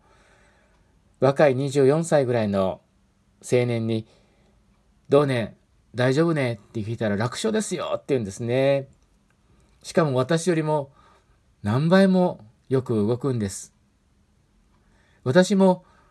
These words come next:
若い人には絶対に負けないと思っておりましたが、ついていけませんでしたね。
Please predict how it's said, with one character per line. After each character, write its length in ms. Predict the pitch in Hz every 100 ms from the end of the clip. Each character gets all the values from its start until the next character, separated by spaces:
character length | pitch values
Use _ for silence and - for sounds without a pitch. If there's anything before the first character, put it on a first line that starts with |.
| _ _
若 280 | - 135 165
い 40 |
人 140 | 160 139
に 80 |
は 80 | 120
絶 180 | 110 135
対 160 | - 160
に 60 |
負 160 | 131 127
け 100 | 170
な 140 | 160
い 160 | 143 - _ _ _
と 300 | 131 123 -
思 220 | - 151 202
っ 40 |
て 140 | -
お 60 | 135
り 100 | 135
ま 100 | 156
し 60 | 160
た 140 | 135
が、 240 | 123 123 - _ _ _ _ _ _ _ _ _ _ -
つ 100 | 107
い 60 |
て 80 | 98
い 40 |
け 80 | 95
ま 120 | 98
せ 100 | 101
ん 60 | 127
で 80 | 113
し 80 | -
た 100 | 101
ね。 320 | 123 127